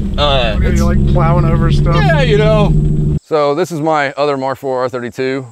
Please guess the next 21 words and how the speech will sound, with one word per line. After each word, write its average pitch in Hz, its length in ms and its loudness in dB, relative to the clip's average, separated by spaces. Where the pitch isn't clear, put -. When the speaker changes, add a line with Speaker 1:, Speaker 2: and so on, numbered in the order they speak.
Speaker 1:
Uh, 104 380 -6
this 120 160 -8
was 120 140 -10
the 120 100 -6
one 113 240 -6
that 107 200 -10
I 107 140 -4
actually 101 180 -10
care 117 220 -6
about. 117 320 -2
It's - 80 -12
only 139 140 -2
got 131 120 -2
forty-four 147 360 -4
thousand 135 280 0
miles 117 300 -2
on 113 160 -6
it. 123 100 -12
It 110 140 -8
was 104 220 -10
built 127 380 -4